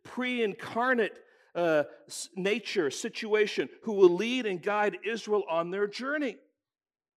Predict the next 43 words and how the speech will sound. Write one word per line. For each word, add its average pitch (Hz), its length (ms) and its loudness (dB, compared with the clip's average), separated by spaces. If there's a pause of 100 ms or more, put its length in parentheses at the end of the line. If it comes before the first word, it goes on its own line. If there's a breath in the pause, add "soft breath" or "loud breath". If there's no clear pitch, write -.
(400)
Now, 196 100 -2
again, 214 260 -2
I - 20 0
remind 208 420 0
you 233 120 -6
of 196 80 -8
Luke 202 240 -10
twenty-four. 220 560 -4
Don't 170 180 -4
turn 269 300 -4
there, 180 180 2
but 160 160 -4
when 170 140 -4
Jesus 214 500 -10
is, 175 180 -8 (280 loud breath)
is 175 240 -14 (160)
talking 233 400 -4
to 202 80 -12
these 175 180 -8
two 240 220 -10
disciples 202 480 -4
that 180 120 0
don't 175 200 -6
know 233 320 -6
it's - 180 -20
him, 147 140 -16
this 165 160 -12
is 175 80 -8
after 180 240 -6
his 165 120 -6
resurrection, 180 800 -8 (380 soft breath)
he 208 180 -10
opened 240 380 -2
up 208 160 0
the, 165 200 -12
the, 190 180 -14
the 175 60 -4
scriptures, 151 520 -10
which 170 160 -10
were 180 80 -8
the 175 80 0
Old 175 160 -2
Testament, 247 480 -10